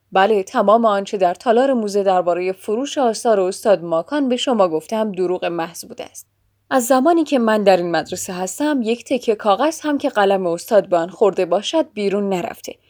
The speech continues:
اما همیشه اینطور نخواهد بود. تا به حال آثار استاد را هیچ کس ندزدیده که سهل است. حتی من تا آنجا که توانستم بسیاری از پرده ها و طرح‌های استاد را هم که خودش در زمان حیاتش به این و آن فروخته و بخشیده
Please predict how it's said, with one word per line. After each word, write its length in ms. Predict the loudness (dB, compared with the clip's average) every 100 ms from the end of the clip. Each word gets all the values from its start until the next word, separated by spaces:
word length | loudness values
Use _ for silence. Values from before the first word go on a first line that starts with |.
| _ _
اما 240 | -2 0 0
همیشه 420 | 0 0 0 0
اینطور 340 | 0 4 4
نخواهد 540 | 4 2 0 -2 -2 -4
بود. 160 | -12 -18 _ _ _
تا 160 | -2 -2
به 120 | 0
حال 220 | -2 0
آثار 300 | 0 4 4
استاد 440 | 4 2 4 4 4
را 80 |
هیچ 320 | 0 -2 -6 0
کس 220 | 0 0
ندزدیده 720 | 0 2 2 0 -2 -6 -4
که 140 | -4
سهل 340 | -4 -4 -4 -6
است. 220 | -8 -4
حتی 280 | -2 0 -2
من 300 | 0 0 0
تا 140 | 0
آنجا 260 | 0 0 -2
که 140 | -2
توانستم 800 | 0 2 2 -2 -6 -6 -6 -8 -12 _ -4
بسیاری 560 | -2 0 2 4 4
از 140 | 0 0
پرده 300 | 2 4 4
ها 160 | 4
و 120 | 2 0
طرح‌های 540 | 0 0 0 -2 2
استاد 400 | 0 0 0 0
را 80 | 0
هم 220 | -2 -4
که 140 | -6 -6
خودش 400 | -2 2 2 4
در 200 | 2 4
زمان 360 | 2 2 0
حیاتش 640 | 0 0 0 0 -2 -4 -4
به 100 | -6
این 240 | -4 -4
و 40 |
آن 220 | 0 0 0
فروخته 460 | 0 0 0 -2
و 120 | 0
بخشیده 580 | -2 -2 -4 -2 0 0